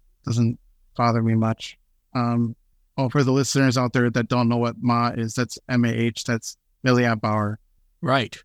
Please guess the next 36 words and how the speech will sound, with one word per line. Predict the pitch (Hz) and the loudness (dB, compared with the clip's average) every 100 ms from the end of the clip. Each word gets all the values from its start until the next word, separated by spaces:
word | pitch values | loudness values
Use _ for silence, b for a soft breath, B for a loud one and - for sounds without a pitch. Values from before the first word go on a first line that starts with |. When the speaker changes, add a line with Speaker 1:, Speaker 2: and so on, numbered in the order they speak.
| _ _ _ | _ _ _
Speaker 1:
Um, | 127 113 | -2 0
Speaker 2:
S-, | 120 - - | -4 -10 -8
Speaker 1:
um, | - 117 117 113 110 _ _ _ | -4 -2 -2 -4 -10 _ _ _
Speaker 2:
so | - | -6
I | 123 | -4
think | - - 202 202 - _ _ | -4 2 2 2 -6 _ _
on, | 131 131 123 113 - _ | 0 2 2 0 -4 _
I | 113 - | -8 -4
think | - 220 - | 2 2 2
on | 175 135 | -2 0
an | 120 - | 0 0
iPhone | 123 135 - 151 170 - _ | 0 -2 -2 -2 -2 -6 _
fourteen | 151 135 - 120 | -4 -2 0 0
Pro, | - 127 117 | 0 0 2
I | 113 | 2
think | 104 135 143 | 0 -4 -2
it's, | - - - - - - - - | -4 -8 -14 -14 -14 -18 -18 -8
what, | 110 113 - _ _ _ | -2 0 -2 _ _ _
thirty-two | 123 127 135 135 123 - 143 127 | 2 2 2 0 -2 -2 0 2
hundred | 139 135 147 | 2 0 2
mAh | 127 113 123 127 | 0 0 0 2
now, | 123 120 123 127 b b b - | 2 2 2 0 b b b -2
and | 110 | 0
I | 110 | 0
think | - 143 - | 0 -2 -2
we're | 123 | -6
talking | - 117 - | 0 -2 0
about | 117 113 107 | -2 0 0
a | 92 _ | -2 _
thirty-eight | 143 135 123 120 139 | 0 2 2 2 0
hundred | - - 135 131 143 | -2 -2 0 -2 -2
bump | 120 131 175 - _ _ _ - | 0 0 0 -10 _ _ _ -6
to | 120 | -2
almost | 113 127 - | 2 0 0
four | - 123 | 0 0
thousand. | 113 104 110 151 139 | 0 0 0 0 -4